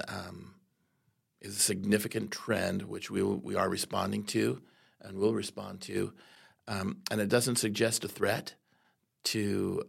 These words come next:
um, to our society,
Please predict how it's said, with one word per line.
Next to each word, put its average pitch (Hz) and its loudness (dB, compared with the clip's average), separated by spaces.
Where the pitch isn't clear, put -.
um, 104 -14
to 90 -4
our 101 -12
society, 110 2